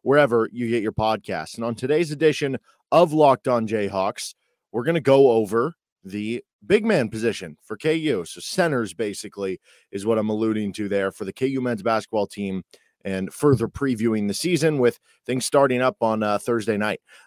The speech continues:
This episode is brought to you by LinkedIn Jobs. LinkedIn Jobs helps you find the qualified candidates you want to talk to faster.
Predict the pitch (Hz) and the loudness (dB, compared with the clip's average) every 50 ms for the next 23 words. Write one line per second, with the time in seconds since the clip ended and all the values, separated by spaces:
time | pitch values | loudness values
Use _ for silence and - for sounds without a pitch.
0 | _ _ _ _ _ _ _ 170 185 - 240 214 - - - 196 190 180 165 120 | _ _ _ _ _ _ _ 4 6 8 6 6 4 6 6 8 8 8 6 4
1 | 98 160 165 160 160 - - 165 160 160 131 117 120 117 127 127 123 120 - - | 6 6 6 6 6 4 2 4 4 6 6 4 4 4 4 4 4 2 0 0
2 | - 117 113 123 143 160 147 - - 143 143 139 131 113 101 95 117 120 123 117 | -2 -2 0 0 0 -2 -4 -4 -2 -2 0 0 0 -2 -2 0 2 4 4 4
3 | 107 104 101 98 - 120 98 123 120 131 165 190 165 - 185 175 175 170 143 117 | 4 2 2 -2 -6 -6 -4 -2 -2 -2 -2 -2 -2 -2 -2 -2 -2 -2 0 2
4 | 139 139 139 135 120 104 131 127 107 - 113 101 - 123 117 113 104 101 - - | 4 4 4 4 2 2 0 -2 -2 -4 -8 -8 -4 -4 -2 -2 -2 -6 -6 -2
5 | - 123 139 165 165 - - 147 147 139 107 - - 135 127 127 127 123 117 117 | 0 2 2 2 2 2 2 4 4 2 0 -2 -6 -6 -6 -4 -4 -4 -4 -6
6 | 104 - - 107 127 135 151 147 123 - - - 123 110 110 107 - - 104 92 | -6 -6 -6 -6 -4 -2 -2 -4 -4 -6 -8 -4 -2 -2 -2 -4 -4 -6 -8 -8
7 | - _ - 117 120 127 131 - - 127 123 113 | -8 _ -2 0 0 0 0 -2 -4 -4 -4 -4